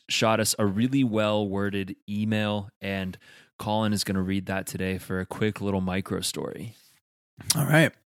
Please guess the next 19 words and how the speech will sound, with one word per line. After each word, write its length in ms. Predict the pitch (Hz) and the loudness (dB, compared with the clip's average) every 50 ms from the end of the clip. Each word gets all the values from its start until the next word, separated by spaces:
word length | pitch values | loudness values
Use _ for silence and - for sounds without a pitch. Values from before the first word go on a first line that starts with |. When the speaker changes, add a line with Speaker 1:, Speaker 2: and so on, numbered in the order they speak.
| - - | -8 0
Speaker 2:
Uh, 340 | - 64 65 64 64 - - | 2 4 6 6 6 6 6
subject 460 | - - - 160 139 139 135 127 - | 8 8 8 8 8 8 4 6 6
line, 340 | 151 135 131 123 117 120 120 - | 6 6 8 8 8 6 6 8
"Operation 720 | 143 151 139 - 156 147 143 143 131 - - 139 127 123 | 8 8 10 10 10 10 10 10 8 6 6 6 6 6
Get 300 | 120 - 160 156 151 - | 6 6 6 4 4 2
Colin 500 | - - 151 139 127 131 127 127 127 120 - | 0 2 4 4 4 4 2 2 2 2 2
to 120 | - - | 2 2
Splash 480 | - - - 123 113 - - - - - | 2 4 2 2 0 0 0 0 0 0
Town." 480 | - - - - 62 62 - 50 - - - - - - - _ _ - - - - - - _ - | 0 -2 -4 -4 -4 -4 -4 -6 -8 -10 -12 -18 -20 -20 -20 _ _ -10 -10 -10 -10 -20 -20 _ -6
And 60 | - | -2
this 120 | 123 - - | -2 0 2
was 100 | 120 - | 4 6
sent 280 | - 156 131 - - | 6 6 6 4 4
to 180 | - 135 123 120 | 2 2 2 2
our 340 | 120 120 120 120 117 - - _ - | 2 0 0 -2 -2 -4 -6 _ 4
Bar 160 | 143 131 123 | 6 6 6
to 100 | - - | 4 2
Death 240 | 127 131 127 123 - | 2 2 2 2 2
email, 340 | 135 120 120 127 139 160 | 2 2 4 4 2 2